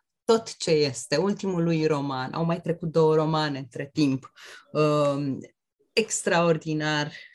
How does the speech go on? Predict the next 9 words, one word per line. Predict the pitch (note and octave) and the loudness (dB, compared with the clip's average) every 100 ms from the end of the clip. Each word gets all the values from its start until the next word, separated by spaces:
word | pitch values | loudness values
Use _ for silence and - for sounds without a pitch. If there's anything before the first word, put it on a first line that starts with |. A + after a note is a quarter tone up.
| - _ _ | -20 _ _
Tușele | A#3 G#3+ G#3 F#3+ F3+ | -2 0 0 0 0
reci | F3+ F#3 F#3 - - - - - | 0 0 -2 -6 -6 -8 -12 -20
cu | _ D#3 D3 C#3 - _ | _ -10 -8 -10 -14 _
căldura | D#3+ D3 C#3+ E3+ A3 D#3+ C#3 | -2 -2 -4 0 2 2 2
și | - - | -6 -2
tensiunea | D3+ D#3 - D3 D3 E3 G#3+ A#3+ A#3+ - - _ _ | -2 -2 -6 -4 -2 -2 -2 -2 -6 -18 -20 _ _
și | - - E3+ | -16 -12 -12
dincolo, | C#3+ F#3+ F#3+ F#3 F3+ D#3+ D#3+ E3 G#3 - _ _ _ _ - | -10 -8 -6 -6 -4 -2 -2 -2 -4 -8 _ _ _ _ -10
în | C#3+ B2+ | -6 -4